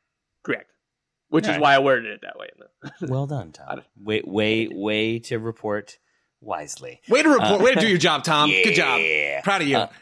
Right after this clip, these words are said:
Speaker 2: you both have talked about the West not being particularly strong this season. Uh, it's fair to say the Seattle Sounders would be your favorites in the West?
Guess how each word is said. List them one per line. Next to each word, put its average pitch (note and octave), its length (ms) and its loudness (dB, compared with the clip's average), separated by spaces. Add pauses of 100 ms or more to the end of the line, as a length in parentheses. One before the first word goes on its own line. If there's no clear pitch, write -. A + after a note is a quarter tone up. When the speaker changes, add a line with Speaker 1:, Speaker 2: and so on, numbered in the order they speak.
(160)
Speaker 2:
you D#3+ 180 2
both F#3 240 4
have E3 80 -6
talked D3+ 160 2
about C#3+ 120 -4
the B2 80 2
West A2+ 440 0
not G#2+ 280 -2
being G#2 200 0
particularly F#2+ 460 -10
strong F2+ 500 -2 (180)
this F#2 200 -2
season. G2 600 -4 (360)
Uh, G2 380 2
it's - 140 -12
fair C#3+ 160 0
to B2+ 60 -4
say B2+ 180 -2
the A#2 260 2
Seattle A#2+ 280 0
Sounders A#2+ 420 -2
would A2+ 100 -4
be A#2 80 0
your A2 120 0
favorites A#2 300 -4
in A#2+ 60 -4
the A#2 60 -2
West? C#3 340 -4